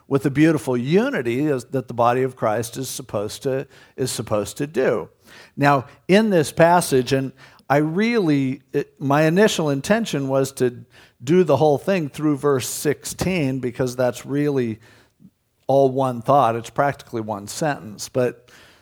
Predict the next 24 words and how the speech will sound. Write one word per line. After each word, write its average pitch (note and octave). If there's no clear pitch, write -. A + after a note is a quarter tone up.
the A2+
more D3+
I C3+
studied D#3+
it, B2+
there's C3
just D3
a A#2+
lot B2+
here, D3
and A2
so A#2+
I A2+
was A#2+
just, B2
"Okay, C#3+
how C#3
do C#3
I B2+
break C3
this C3
down?" B2+
And A#2
so B2